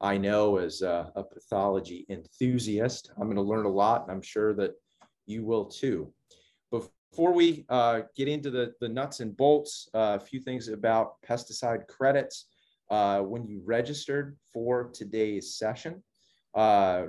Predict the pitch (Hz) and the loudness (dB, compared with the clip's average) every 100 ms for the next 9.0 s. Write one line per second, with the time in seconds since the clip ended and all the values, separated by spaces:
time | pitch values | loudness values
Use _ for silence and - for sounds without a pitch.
0 | 87 - 120 127 131 131 127 _ _ - | -8 -4 0 2 2 -2 -6 _ _ -2
1 | 113 117 - 113 110 - 104 110 117 110 | 0 0 -4 -8 -6 0 4 4 2 0
2 | 104 104 95 92 104 101 98 95 110 113 | -2 -2 -4 -6 -4 -4 -4 -4 -2 -2
3 | 107 101 104 107 101 98 - 104 95 95 | -4 -10 -8 -2 0 0 -4 -8 -6 -6
4 | 92 90 _ _ 92 92 92 90 85 - | -8 -12 _ _ -6 -2 -2 -4 -8 -6
5 | 92 82 - 98 92 101 95 92 - 98 | -4 -4 -8 -10 -6 -4 -6 -8 -8 -10
6 | - - 92 82 87 90 - 85 82 - | -10 -8 -6 -4 -2 -2 -4 -12 -14 -10
7 | 98 90 85 92 90 - - 90 85 85 | -8 -6 -4 -4 -6 -14 -10 -8 -8 -8
8 | 82 73 69 - - - 107 95 82 | -10 -12 -16 -18 -16 -8 -4 -2 -4